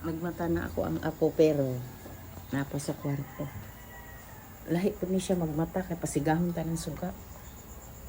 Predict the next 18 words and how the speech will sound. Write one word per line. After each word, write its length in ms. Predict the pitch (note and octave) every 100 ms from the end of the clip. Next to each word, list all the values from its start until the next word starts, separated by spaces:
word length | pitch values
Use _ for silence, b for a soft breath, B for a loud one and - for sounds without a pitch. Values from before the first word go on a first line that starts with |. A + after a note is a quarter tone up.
| - - - - - - -
Banyo 560 | C3+ D#3+ F#3 F#3 F#3 F3+ F3
sa 100 | - -
kwarto, 320 | E3+ E3 - E3+
basta 240 | D#3 - D#3+
pang 160 | D#3
ngitas 520 | D3+ - D3+ D3 D3+ -
gawas. 380 | D3+ C#3+ D3 - - - A5 G#5+ - - - - - - - - - - - - - - - - E3
Ug 80 |
gawas 320 | F3 F3+ F#3 -
unta 240 | F3 E3 -
ko 80 | E3+
kay 160 | D#3+
mapalit 400 | D#3 - E3 F3+
na 160 | E3 D#3+
ko. 160 | E3 - - - - - - - - - - - - -
Sudan. 800 | - E3 D3+ - - D3 D#3 D3+ - - - - - - - - - - F3+
Kanang 240 | F3+ F3+
pang 160 | F#3